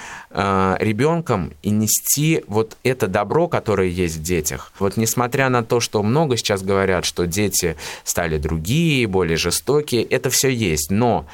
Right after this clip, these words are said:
все идет, э, от самого человека и от воспитания ребенка. И поэтому, если вы будете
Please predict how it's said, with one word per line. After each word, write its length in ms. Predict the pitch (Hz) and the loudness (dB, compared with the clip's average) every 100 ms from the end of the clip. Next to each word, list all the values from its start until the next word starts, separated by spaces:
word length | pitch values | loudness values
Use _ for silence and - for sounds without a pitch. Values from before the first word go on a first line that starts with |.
| - | -4
все 260 | - 147 143 | 0 2 2
идет, 380 | 117 120 - 110 | 2 0 0 0
э, 200 | 98 92 - | 2 2 0
от 220 | 113 117 | -2 0
самого 400 | - 107 107 113 | -2 0 2 2
человека 500 | 113 113 120 151 - | 2 2 2 0 -4
и 340 | - 113 131 - | -4 0 0 -2
от 300 | - 117 113 | 0 0 0
воспитания 920 | 95 101 - - 123 98 82 76 69 - | -2 -2 -2 -2 -2 0 -2 -2 -4 -6
ребенка. 640 | 78 87 87 73 71 58 - - - - - | -6 -2 -2 -2 -6 -12 -16 -14 -12 -12 -8
И 80 | 90 | -2
поэтому, 500 | 113 120 113 110 101 | 0 0 0 0 0
если 840 | 104 127 - 104 98 92 87 71 - | 0 0 0 2 2 2 0 -2 -8
вы 180 | 92 113 | -2 -2
будете 840 | 98 113 98 90 - 87 80 67 | 0 0 -2 -2 0 0 0 -4